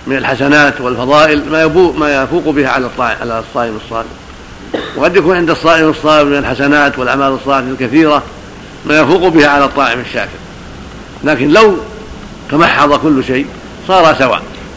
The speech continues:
لو صار يعني كلهم، صاروا كلهم مجتهدين في الخير، كلهم يعني متقاربون في الأعمال الأخرى، لكن هذا فقير وهذا صائم صابر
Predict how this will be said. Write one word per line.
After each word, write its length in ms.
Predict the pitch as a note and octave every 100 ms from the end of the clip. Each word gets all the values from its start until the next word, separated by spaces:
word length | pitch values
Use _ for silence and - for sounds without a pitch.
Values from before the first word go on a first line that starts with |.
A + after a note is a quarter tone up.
| - - - -
لو 100 | A#2+ B2+
صار 320 | C#3 B2 - B2
يعني 160 | B2
كلهم، 460 | A#2+ G3 D#3+ C#3 C3+ - - - - - - -
صاروا 180 | D3+
كلهم 320 | D3 F#3+ C#3+ C3+
مجتهدين 460 | B2 B2+ B2+ C3
في 60 | A#2+
الخير، 300 | A#2 C#3 C3 - - - - - - -
كلهم 460 | D#3 D#3+ C#3 C#3 B2+
يعني 300 | B2 B2 C3
متقاربون 760 | A#2+ A#2 B2+ D3 D3+ D#3 D3
في 60 | C3
الأعمال 300 | C3+ C#3 C3
الأخرى، 400 | D#3+ C#3 D#3 A#2 - - - - -
لكن 200 | C#3 C3+
هذا 300 | C3 F3 E3
فقير 420 | C#3+ D3 E3+ F3+ E3
وهذا 320 | C3+ C3 B2+ -
صائم 360 | D3+ F3+ F#3+ F3+ - - - - - - - - - -
صابر 320 | C#3+ G3 G3